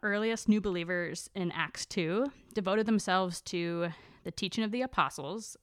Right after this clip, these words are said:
who had received their teaching from Christ himself, to the fellowship, to the breaking of bread and prayers. And the word fellowship used here and many times in the New Testament is this Greek word koinonia.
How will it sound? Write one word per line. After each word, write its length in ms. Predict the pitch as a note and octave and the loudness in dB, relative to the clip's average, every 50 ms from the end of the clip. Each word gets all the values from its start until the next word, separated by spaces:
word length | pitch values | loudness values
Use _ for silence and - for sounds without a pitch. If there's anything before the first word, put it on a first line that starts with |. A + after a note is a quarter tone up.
| - - | -10 -4
who 100 | - G3 | -2 -2
had 160 | F3 E3+ E3+ | -2 -2 -2
received 380 | D#3+ E3 - - B3 B3+ C4 G3 | -4 -6 -4 -2 0 0 0 0
their 120 | F#3+ E3+ | 0 -2
teaching 400 | D#3+ - F3+ E3 - - E3+ E3 | -2 -2 -6 -8 -6 -4 -2 -2
from 280 | D#3+ - - E3+ G3 G3+ | -2 -2 -2 0 0 0
Christ 280 | - - D#3+ E3 - - | 0 -2 -4 -6 -6 -8
himself, 500 | - D#3 - - C3+ A#2 C#3 F3+ - - _ _ _ - - - - - - - - _ _ - | -10 -10 -8 -8 -8 -8 -8 -8 -10 -12 _ _ _ -20 -20 -20 -20 -20 -20 -20 -20 _ _ -14
to 80 | - - | -12 -10
the 80 | - - | -10 -4
fellowship, 680 | - - B3 A#3+ A#3+ A#3 - - G#3+ G3+ G3 - - | 0 2 4 4 4 2 0 0 0 0 0 -2 -4
to 140 | - - F3 | -8 -8 -6
the 220 | D#3+ D#3+ D#3 D#3 - | -6 -6 -6 -4 -4
breaking 300 | - E3+ E3+ - F#3 D#3+ | -4 -4 -2 0 -2 -2
of 100 | - - - | -2 -4 -2
bread 200 | G3+ G#3+ G#3+ F#3+ | 0 0 2 2
and 160 | E3 D#3 - | 0 -2 -2
prayers. 600 | - - F3+ F3+ F3+ F3+ F3 F3 E3+ F3 - - | -4 -4 -2 -2 -2 -2 -2 -4 -6 -8 -8 -2
And 160 | - G#3 G3 | 0 2 2
the 60 | G3+ F#3+ | 2 2
word 180 | G#3+ C#4 D#4+ - | 0 -2 -2 -4
fellowship 640 | - - F#3+ E3 F3 G#3 A3 - - F3 - - - | -2 0 2 2 2 2 0 0 -2 -4 -4 -4 -4
used 240 | D#3+ F3 - - - | -4 -4 -4 -4 -6
here 380 | - - F3+ F#3 F#3 F#3 F3+ - - | -4 -4 0 2 2 2 2 0 0
and 220 | E3 E3+ E3+ F3 | 0 0 2 4
many 240 | F3 F3 G#3 A#3 B3+ | 4 6 8 6 6
times 400 | B3 - F#3+ E3+ D#3+ D#3 E3 - | 4 4 2 2 2 2 0 0
in 80 | E3 E3 | -2 -2
the 80 | D#3+ | 0
New 160 | D#3+ D#3+ D#3+ | 0 -2 -2
Testament 540 | D#3 - - D#3 - - - D#3+ D3+ D3 - | -4 -4 -6 -6 -6 -4 -4 -4 -4 -4 -6
is 80 | - - | -6 -6
this 160 | D3 D#3+ - | -6 -8 -6
Greek 260 | - - - - - | -4 -4 -4 -4 -2
word 240 | F3+ F3+ F#3+ F3+ E3+ | -2 -2 0 -2 -2
koinonia. 680 | - - D#3+ E3 F3 E3 D#3 D3 C#3+ - G#3+ B3+ C#4+ | -4 -4 -2 0 0 0 0 -2 -2 0 0 0 -2